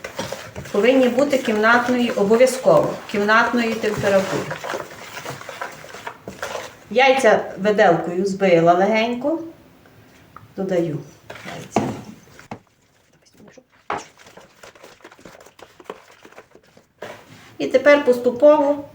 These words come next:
додаю муку. Вимішую. Спочатку вимішую ложкою. Коли тісто ось такої густини, вливаю сімдесят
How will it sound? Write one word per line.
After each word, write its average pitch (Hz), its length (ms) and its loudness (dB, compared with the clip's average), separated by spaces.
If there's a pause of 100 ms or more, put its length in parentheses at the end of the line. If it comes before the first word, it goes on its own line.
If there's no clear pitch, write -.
(540)
додаю 208 440 0
муку. 202 480 -2 (2000)
Вимішую. 202 580 -2 (720)
Спочатку 247 480 0
вимішую 220 580 0
ложкою. - 460 -6 (4000)
Коли 247 200 0
тісто 262 400 -2
ось 220 120 -2
такої 220 440 2
густини, 208 720 -2 (340)
вливаю 247 580 2 (140)
сімдесят 214 760 0